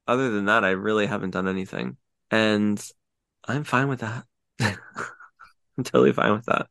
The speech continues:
So, yeah. <laughs> I just hope twenty twenty-three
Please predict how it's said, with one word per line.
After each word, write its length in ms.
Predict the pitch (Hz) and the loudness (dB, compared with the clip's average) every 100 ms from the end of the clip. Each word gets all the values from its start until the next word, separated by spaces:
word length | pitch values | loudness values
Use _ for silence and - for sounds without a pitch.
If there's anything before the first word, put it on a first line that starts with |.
| _ _ - - - - - - _ _ | _ _ -20 -20 -20 -20 -20 -20 _ _
So, 340 | - 98 101 _ _ _ _ | 0 0 0 _ _ _ _
yeah. 200 | 165 180 - _ _ - - | 2 2 -2 _ _ 0 0
<laughs> 460 | - 165 - _ | 4 2 2 _
I 120 | 117 135 | 8 8
just 200 | 151 139 | 8 8
hope 260 | 120 - | 6 6
twenty 280 | - 110 104 | 2 6 6
twenty-three 720 | 98 107 101 - 92 87 95 | 6 6 6 6 6 8 4